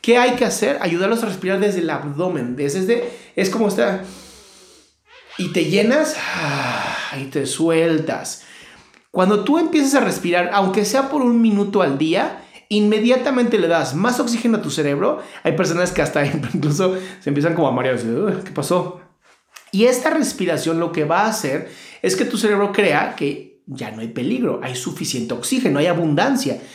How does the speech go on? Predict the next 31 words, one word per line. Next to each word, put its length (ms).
Si 260
hay 140
abundancia, 560
entonces 400
no 280
puede 240
haber 220
un 160
peligro, 440
¿verdad? 520
Bien, 500
una 220
vez 180
que 160
ya 200
empezaste 440
a 60
respirar 440
correctamente 760
y 100
estás 200
ayudando 400
a 40
esta 240
persona 400
que 80
tal 180
vez 120
tenga 160
una 160
crisis, 360